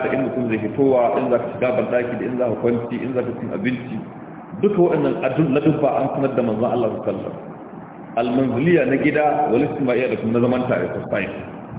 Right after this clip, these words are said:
Duka waɗanda abubuwa Allah ya sanar da Annabi Muhammad sallallahu alaihi wasallam. Kenan Allah in ya baka ilimi, sai Allah ya san ya,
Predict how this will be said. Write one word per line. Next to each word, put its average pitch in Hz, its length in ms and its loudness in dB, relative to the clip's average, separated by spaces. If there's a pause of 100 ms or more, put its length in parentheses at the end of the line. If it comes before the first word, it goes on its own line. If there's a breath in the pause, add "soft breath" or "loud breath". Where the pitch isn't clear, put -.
(640)
Duka 214 200 2
waɗanda 180 400 4
abubuwa 156 480 2
Allah 147 220 0
ya 127 100 0
sanar 139 220 -2
da 120 100 2
Annabi 120 240 0
Muhammad 120 440 0 (140)
sallallahu 117 540 0
alaihi 104 260 0
wasallam. - 300 -6 (160)
Kenan 131 280 -2
Allah 165 260 4
in 147 120 0
ya 143 100 2
baka 156 280 2
ilimi, 139 560 2
sai 120 160 -6
Allah 135 180 0
ya 107 100 0
san 127 160 -2
ya, 139 160 4